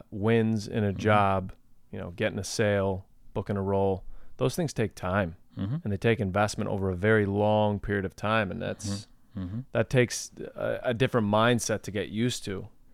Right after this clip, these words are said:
Speaker 1: And, you know, by the time decisions get made, it's too late.
Speaker 2: Mm-hmm.
Speaker 1: You
Speaker 2: Yeah.
Speaker 1: can't, you ca-, it's, it's not, it's not quick. You can't make things happen
Speaker 2: No, no.
Speaker 1: right, right before a decision's about to be made. You have to already have relationships established
Speaker 2: Mm-hmm.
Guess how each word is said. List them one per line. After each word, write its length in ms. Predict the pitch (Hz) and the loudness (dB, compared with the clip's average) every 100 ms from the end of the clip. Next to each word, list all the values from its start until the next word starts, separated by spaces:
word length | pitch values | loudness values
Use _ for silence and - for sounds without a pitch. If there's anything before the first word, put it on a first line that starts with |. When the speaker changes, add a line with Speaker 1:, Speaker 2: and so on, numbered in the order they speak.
| - - - | -20 -12 -2
Speaker 1:
And, 240 | 117 98 - - | -2 -2 -8 -2
you 100 | 131 | 0
know, 160 | 104 92 - | 0 -2 4
by 140 | 117 | 4
the 100 | 117 | 4
time 300 | - 131 127 | 4 4 4
decisions 480 | 107 - 127 110 95 | 2 2 2 2 0
get 200 | 110 95 | 0 2
made, 500 | 104 120 135 104 - - - - - - - _ - - - - - - | 2 2 2 -2 -6 -18 -20 -20 -20 -20 -20 _ -20 -20 -20 -20 -20 -14
it's 120 | - | -8
too 200 | - 123 | 2 6
late. 220 | 113 143 - - - | 8 6 4 -18 -6
Speaker 2:
Mm-hmm. 180 | 101 104 | -4 -2
Speaker 1:
You 60 | 156 _ - | -6 _ 2
Speaker 2:
Yeah. 160 | 135 240 | 8 8
Speaker 1:
can't, 240 | 262 104 | 8 4
you 60 | 131 | -4
ca-, 180 | 247 - - - - | -8 -12 -16 -16 -16
it's, 140 | - | -10
it's 180 | 139 - | -8 2
not, 240 | 131 123 | 4 4
it's 140 | - - | 0 0
not 240 | 120 107 | 0 0
quick. 340 | - 147 113 | 2 2 2
You 80 | - | -4
can't 260 | - 113 110 | -2 0 0
make 240 | 113 110 | 0 0
things 280 | - 110 98 | -2 -2 -2
happen 420 | - 107 - 98 | 0 0 0 0
Speaker 2:
No, 320 | 117 123 87 - - | 4 4 4 -4 -16
no. 260 | 90 85 80 - - | -10 -10 -10 -14 -10
Speaker 1:
right, 340 | - 123 120 131 | 4 8 8 6
right 200 | 127 123 | 6 6
before 280 | 117 - 117 | 6 2 2
a 20 | |
decision's 420 | 104 - 156 131 101 | 2 4 4 4 2
about 260 | 98 95 | 0 0
to 60 | - | -2
be 100 | 98 | -2
made. 240 | 92 92 | -2 -2
You 80 | 95 | 0
have 120 | 104 - | 0 2
to 60 | |
already 220 | 113 110 104 | 4 4 4
have 140 | 104 | 2
relationships 560 | 101 104 95 101 101 - | 2 0 0 -6 -8 -8
established 920 | 90 - 107 107 101 101 90 - - | -8 0 4 4 4 0 -2 -8 -8
Speaker 2:
Mm-hmm. 240 | 98 95 | -6 -6